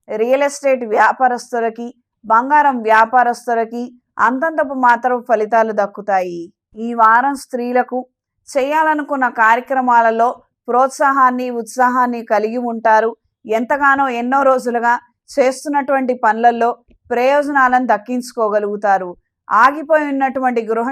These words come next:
నిర్మాణ కార్యక్రమాలలో మళ్ళీ పురోగతిని సాధించగలుగుతారు. కొత్త పెట్టుబడులు, ధనాన్ని తీసుకొని వచ్చి వాటిని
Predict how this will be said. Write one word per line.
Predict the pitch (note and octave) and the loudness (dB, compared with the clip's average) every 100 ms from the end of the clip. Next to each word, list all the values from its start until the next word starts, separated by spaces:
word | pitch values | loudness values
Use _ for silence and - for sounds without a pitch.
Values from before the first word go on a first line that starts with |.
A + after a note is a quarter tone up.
| C#4 | -2
నిర్మాణ | C4+ C4+ B3+ A#3 A#3 | 0 2 2 2 2
కార్యక్రమాలలో | A3 A#3+ B3+ C4 A#3+ A#3 A3+ A#3 A#3+ - _ _ A3 | 2 2 -2 -2 2 2 2 0 -2 -4 _ _ 0
మళ్ళీ | A#3 B3+ C#4 A3+ | 2 2 -2 -4
పురోగతిని | B3 C4 C#4 C#4+ C4+ B3 B3 | 0 2 2 0 -4 -4 2
సాధించగలుగుతారు. | A3 A#3 C4 C#4+ B3 A#3 A#3 A3+ A3+ A#3 B3+ _ _ - | 2 2 -2 -4 0 0 0 2 2 2 -2 _ _ -2
కొత్త | B3+ B3 D4 C#4 | -2 2 0 2
పెట్టుబడులు, | A#3 B3+ C4 B3 A#3+ B3 B3+ _ G#3+ G#3+ | 0 0 0 2 0 -4 -8 _ -4 0
ధనాన్ని | A#3 C4+ C#4 C4+ A3+ | 2 4 2 -2 -8
తీసుకొని | A#3+ A#3 C4+ B3 A#3 | -10 -8 -2 -2 0
వచ్చి | A3+ A3+ C4 C4 _ _ A3 | -2 -2 -8 -10 _ _ 2
వాటిని | A3 A#3+ B3 | 2 4 0